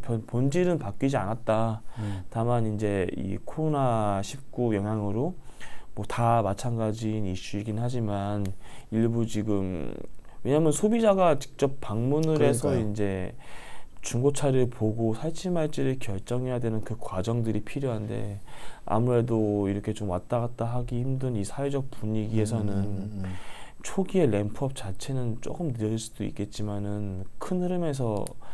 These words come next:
Speaker 1: 이 질병으로 인한 이 상황이 영원히 지속되지 않는 한 펀더멘털리 봤을 때는 방향성은 맞고 다만
Speaker 2: 음.
Speaker 1: 이제 이게 언제부터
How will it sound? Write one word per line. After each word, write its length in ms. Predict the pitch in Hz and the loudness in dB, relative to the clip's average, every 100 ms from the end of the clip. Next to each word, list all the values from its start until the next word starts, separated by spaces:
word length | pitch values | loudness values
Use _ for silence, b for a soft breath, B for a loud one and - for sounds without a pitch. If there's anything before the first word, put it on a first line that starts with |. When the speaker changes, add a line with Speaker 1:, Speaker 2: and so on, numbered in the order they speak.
| B B B - | B B B -6
Speaker 1:
이 400 | 95 107 104 104 101 | -2 0 0 0 -4
질병으로 840 | - 113 127 127 127 120 120 113 | -2 -2 0 0 2 0 2 0
인한 600 | 110 107 101 95 87 50 - - - - - | 0 0 0 0 -2 -2 -4 -4 -8 -8 -6
이 100 | 101 | -4
상황이 520 | 101 147 151 143 127 | -2 0 2 2 2
영원히 300 | 98 98 113 | 0 0 -2
지속되지 460 | 104 - 107 104 107 | -2 -6 -6 -6 -4
않는 280 | 92 95 107 | -4 -2 -2
한 380 | 104 101 104 101 | -2 -2 -2 -4
펀더멘털리 500 | - 139 147 135 131 | -4 -2 -2 -2 -2
봤을 220 | 117 107 | -2 -4
때는 480 | - 107 104 101 101 B B B - | -4 -4 -4 -4 -6 B B B -4
방향성은 640 | - 107 110 101 107 110 101 | -2 -2 0 -2 -2 -2 -2
맞고 640 | 90 - - 95 98 101 | -4 -6 -4 -4 -2 -4
다만 280 | - 101 101 | -4 -4 -2
Speaker 2:
음. 80 | 98 | 0
Speaker 1:
이제 180 | 95 98 | 0 0
이게 300 | 92 104 110 | 0 0 2
언제부터 920 | 92 92 98 117 127 127 127 110 95 | 2 2 2 0 0 -2 0 0 0